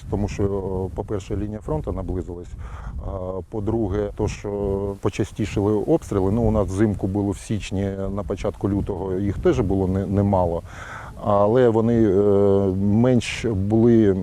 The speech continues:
такими руйнин-, руйнівними. Ворог використовує вже, е, авіабомби. У нас було, застосовувалось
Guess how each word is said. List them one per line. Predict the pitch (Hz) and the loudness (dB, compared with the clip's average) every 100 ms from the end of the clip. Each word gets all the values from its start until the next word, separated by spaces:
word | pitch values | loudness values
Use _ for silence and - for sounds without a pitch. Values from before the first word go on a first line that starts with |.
| 92 | -4
такими | 110 113 101 101 | 0 4 6 6
руйнин-, | 110 113 113 131 113 110 - | 6 6 4 2 2 2 2
руйнівними. | 104 117 117 117 110 101 82 80 95 | 4 4 4 2 4 2 2 -2 -4
Ворог | 101 107 92 - | 0 2 0 -2
використовує | 98 104 98 - 107 92 92 | -4 -6 -6 -4 -2 0 -2
вже, | 85 98 | -2 -2
е, | 95 - - - - - 104 101 95 92 - | -4 -8 -20 -18 -16 -4 0 2 2 2 2
авіабомби. | 107 104 107 143 156 139 139 117 110 104 98 - | 2 2 4 4 4 4 4 4 2 -2 -8 -10
У | 104 | -8
нас | 110 - | -8 -6
було, | 98 98 98 | -4 -2 -2
застосовувалось | 85 98 - 95 107 95 92 87 | -4 -6 -8 -4 -2 0 -2 -4